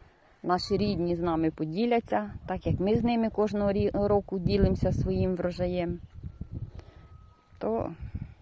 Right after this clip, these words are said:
на цьому навіть не зациклююсь. Будемо надіятися, що як буде все благополучно, на той рік буде набагато гарніший врожай, так як у нас кожного року був дуже гарний врожай і моркви,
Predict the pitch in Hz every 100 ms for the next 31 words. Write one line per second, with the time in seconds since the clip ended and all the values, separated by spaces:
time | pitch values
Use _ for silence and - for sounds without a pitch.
0 | - - - 180 190 220 214 180 185 180
1 | 175 165 165 - 151 - 156 160 - -
2 | - - _ _ - - - _ - -
3 | - - - - - - - - - -
4 | - - - - - - - - - -
5 | - 185 233 226 208 202 240 196 175 165
6 | - 175 165 160 - - - _ - 180
7 | 196 190 185 175 175 175 180 196 220 -
8 | 165 165 - - 165 170 185 220 202 202
9 | 208 165 170 151 147 156 - - - _
10 | - 160 165 175 185 165 170 170 175 190
11 | - 175 165 175 202 226 175 175 175 185
12 | 180 - 185 165 165 160 214 - 160 165
13 | 160 220 214 160 160 165 147 139 156 147
14 | 143 - 233 226 226 - 190